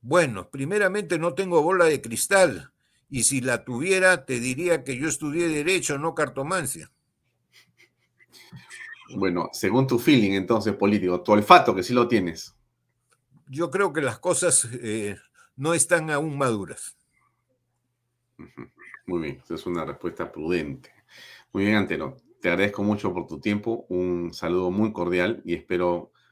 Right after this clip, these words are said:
Speaker 2: verte personalmente pronto en alguna circunstancia, por ahí nos encontraremos. Un gran abrazo,
Speaker 1: Lo
Speaker 2: muchas
Speaker 1: mismo,
Speaker 2: gracias.
Speaker 1: Alfonso, gran abrazo también.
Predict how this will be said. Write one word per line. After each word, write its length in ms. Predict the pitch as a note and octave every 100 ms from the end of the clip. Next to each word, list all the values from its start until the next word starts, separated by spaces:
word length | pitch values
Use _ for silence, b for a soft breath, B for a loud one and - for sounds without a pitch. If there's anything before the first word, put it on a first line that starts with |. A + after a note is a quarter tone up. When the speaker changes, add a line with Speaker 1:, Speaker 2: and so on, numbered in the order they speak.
| _
Speaker 2:
verte 420 | F2 F2 - F2+
personalmente 840 | E2 - B2 A2+ G2 F#2 F2+ F2 F2+
pronto 420 | - F2+ F#2 F#2+
en 160 | F2+ E2+
alguna 260 | E2+ F#2+
circunstancia, 600 | F2+ E2+ D#2 D#2 F2 - D#2+
por 120 | E2+
ahí 60 |
nos 160 | F2+ F2
encontraremos. 560 | E2+ D#2 D2+ D2 C#2 -
Un 80 |
gran 160 | G2 G#2
abrazo, 380 | G2+ F#2 D#2+ A#2+
Speaker 1:
Lo 60 |
Speaker 2:
muchas 180 | B2 E3
Speaker 1:
mismo, 200 | G3+ F#3+
Speaker 2:
gracias. 120 | D#3
Speaker 1:
Alfonso, 520 | B2 E3+ D#3 - G#2 G#2+
gran 260 | C#3 D#3+
abrazo 500 | D#3 D3+ D#3+ C#3 D3
también. 440 | C#3 C#3 C#3 G2